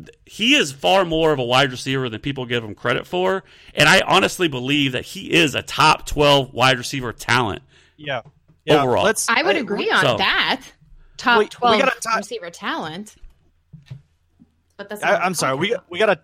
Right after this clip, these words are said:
Speaker 2: we gotta tie the bow on this a little bit, but I
Speaker 1: Right.
Speaker 2: think I have one last question for Kevin, and, and it's, it's a pretty straightforward question. I want you to pick one or the other. You can't have both. Will you take Tyreek Hill at three eleven, or you take Sammy Watkins at six oh eight?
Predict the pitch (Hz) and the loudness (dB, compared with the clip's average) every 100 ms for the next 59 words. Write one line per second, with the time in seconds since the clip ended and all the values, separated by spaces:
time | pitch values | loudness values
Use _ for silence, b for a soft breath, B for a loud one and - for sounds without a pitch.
0 | _ 170 214 196 185 175 160 156 147 135 | _ -2 0 0 2 0 2 4 4 2
1 | 127 123 127 127 120 - 139 127 117 240 | -2 -6 -4 -4 -4 0 4 4 4 0
2 | 151 165 165 156 - 165 156 135 - 147 | 2 0 0 -2 -2 -6 -6 -12 -6 -4
3 | 113 107 _ _ _ _ 139 147 - 147 | -4 -10 _ _ _ _ -4 -4 -4 -6
4 | 135 - - 156 143 135 - 180 196 196 | -6 -6 -10 -10 -8 -10 -6 -4 -2 -2
5 | 160 165 156 - 127 - 120 117 - 135 | -2 -2 -4 -4 -4 -6 -12 -12 -6 -2
6 | 156 - 147 165 170 127 139 190 196 202 | -2 -2 -2 -2 -4 -2 -2 0 -2 0
7 | 151 151 131 120 - 165 165 139 139 120 | 0 0 -4 -8 -6 -6 -4 -4 -4 -4
8 | - 131 104 - - _ _ _ _ _ | -2 -2 -2 -8 -16 _ _ _ _ _
9 | _ _ _ _ - 143 151 - 160 - | _ _ _ _ -4 -2 0 0 0 0
10 | 165 180 220 - 196 190 143 - 185 214 | 0 0 0 0 2 2 -2 -6 -2 0
11 | 190 147 160 180 _ 143 143 160 147 - | 0 0 -4 -8 _ -8 -6 -6 -6 -4
12 | 175 180 170 160 151 165 135 120 - 151 | -4 -4 -2 -2 -2 -6 -6 -6 -6 -6
13 | - 123 107 101 | -6 -4 -6 -10